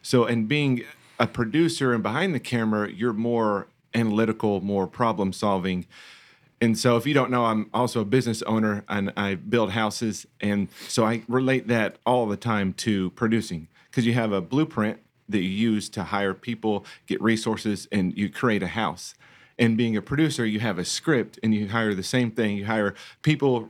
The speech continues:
and use resources and problem solve to make your script. And so it, it's crazy how I never thought I was gonna be a home builder. You know, I always had passion in, in acting and, and creating and just doing adventurous things.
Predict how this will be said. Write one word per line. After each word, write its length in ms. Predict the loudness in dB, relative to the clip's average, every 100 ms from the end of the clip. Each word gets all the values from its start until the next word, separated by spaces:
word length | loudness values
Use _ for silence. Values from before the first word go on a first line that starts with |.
| -2
and 220 | 0 2
use 220 | 2 0
resources 560 | 2 0 0 -4 -4 -6
and 120 | -2
problem 360 | 0 0 0 -2
solve 320 | -2 -4 -4
to 120 | -4
make 420 | 0 0 -2 -8 -4
your 180 | -2 -2
script. 440 | -2 -4 -4 -8 -20 -20 -20 _ _ 0
And 160 | 0 2
so 120 | 2
it, 100 | 2
it's 220 | 0 -2 -2
crazy 480 | -2 0 0 -2
how 460 | -4 -2 2 2 0
I 100 | 0
never 220 | 0 0 -2
thought 200 | 0 0
I 40 |
was 140 | 0
gonna 180 | 0 -2
be 120 | 0 -2
a 40 |
home 200 | 0 0
builder. 340 | -2 -4 -6 -10 _ -6
You 80 | 0
know, 100 | 2
I 140 | 2
always 260 | 2 0 0
had 200 | -4 -6
passion 520 | -4 -2 0 0 0
in, 220 | 0 -2 -2
in 140 | -2
acting 500 | 0 -2 -2 0 0
and, 180 | 0 -2 -6 -18 -6
and 140 | -2 0
creating 540 | 0 2 2 0 0
and 180 | -2 -2 -6 _
just 200 | -4 -4 -6 _ -20 0
doing 240 | 2 4
adventurous 560 | 0 0 -2 0 -4 -2
things. 440 | 0 2 0 -4